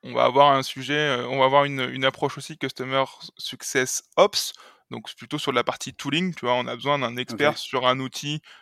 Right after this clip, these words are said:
Speaker 1: heu, s-, pour l'implémenter comme il faut, ou alors on a un outil qu'on utilise depuis longtemps, mais on sait qu'on l'exploite pas complètement.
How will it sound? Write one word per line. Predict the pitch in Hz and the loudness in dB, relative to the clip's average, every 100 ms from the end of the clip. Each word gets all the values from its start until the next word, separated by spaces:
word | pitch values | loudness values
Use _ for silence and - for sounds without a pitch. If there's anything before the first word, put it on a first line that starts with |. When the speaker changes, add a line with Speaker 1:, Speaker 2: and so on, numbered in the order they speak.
| - | -8
Speaker 1:
heu, | 123 117 120 | -6 -4 -6
s-, | 120 | -8
pour | - 131 127 | -6 0 4
l'implémenter | 131 135 135 135 143 | 4 4 -2 -2 -2
comme | 139 139 | -4 -4
il | 139 | -6
faut, | - 151 147 | -4 -2 -2
ou | 127 127 | 0 2
alors | 139 135 | 2 0
on | 123 | -4
a | 120 | -4
un | 123 | -4
outil | 131 - | -6 -12
qu'on | 151 123 | -12 -12
utilise | 120 - 135 | -12 -14 -14
depuis | 131 190 - | -12 -12 -10
longtemps, | 131 127 143 | -10 -8 -8
mais | 127 | -8
on | 117 | -10
sait | 120 139 | -10 -12
qu'on | - 120 | -12 -14
l'exploite | 120 120 - - 120 | -10 -10 -8 -6 -2
pas | 135 135 | 0 0
complètement. | - 117 123 - 135 175 | -4 -8 -8 -2 -2 -2